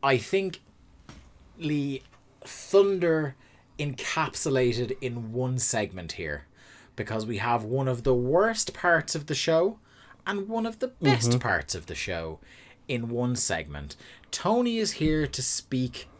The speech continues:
Speaker 1: with Dean Malenko, who is here to speak with Arn Anderson, and Mongo follows Arn closely behind to the ring.
Speaker 2: You're missing one important part there. We got to hear the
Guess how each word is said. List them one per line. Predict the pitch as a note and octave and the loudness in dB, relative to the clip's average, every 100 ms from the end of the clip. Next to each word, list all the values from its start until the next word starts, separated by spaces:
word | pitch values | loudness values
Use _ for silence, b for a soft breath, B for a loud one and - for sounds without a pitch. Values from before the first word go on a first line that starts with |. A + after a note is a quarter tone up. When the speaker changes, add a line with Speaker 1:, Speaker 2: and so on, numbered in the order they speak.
| - - | -20 -16
Speaker 1:
with | A#2 A2 D3 - | -8 -4 -4 -2
Dean | D#3 D3 | -4 -2
Malenko, | B2+ G#2+ G2+ F#2 G2+ F#2 F#2 - | 0 0 -2 -4 -4 -2 -4 -10
who | - A#2+ | -4 -2
is | A2 G#2 | 0 -2
here | - G#2+ | -2 -2
to | G2 | 0
speak | - - G2+ F#2 E2+ | -4 -4 -6 -8 -12
with | E2+ - | -12 -8
Arn | G2+ F2+ F#2 | -4 -4 -6
Anderson, | E2+ E2 D2 - D2+ D2 B B B B | -10 -8 -6 -6 -6 -12 B B B B
and | G#2 G#2 | -2 0
Mongo | A#2 B2 B2 A#2+ A2+ | 2 2 4 2 2
follows | - A#2+ A#2 A2+ - | 2 2 4 2 0
Arn | A2+ G#2+ G#2 G2+ G2 | 4 6 6 2 -2
closely | - G#2+ G2+ G#2+ | -4 -2 -2 -4
behind | G2 F2+ F2+ F2 E2+ | -4 -4 -4 -6 -6
to | F2+ | -8
the | E2+ | -8
ring. | D2+ C2+ C#2 - | -8 -8 -10 -10
Speaker 2:
You're | C3+ C3+ | 0 6
missing | C#3+ - B2+ | 6 6 6
one | B2+ | 8
important | A2+ A2+ A2+ G#2 | 6 4 2 2
part | G#2 G2+ | 0 0
there. | F#2+ - | -2 0
We | G#2+ | 2
got | A2+ G#2+ | 2 0
to | |
hear | F#2+ G2+ | 0 0
the | F#2+ D#2 | 0 -8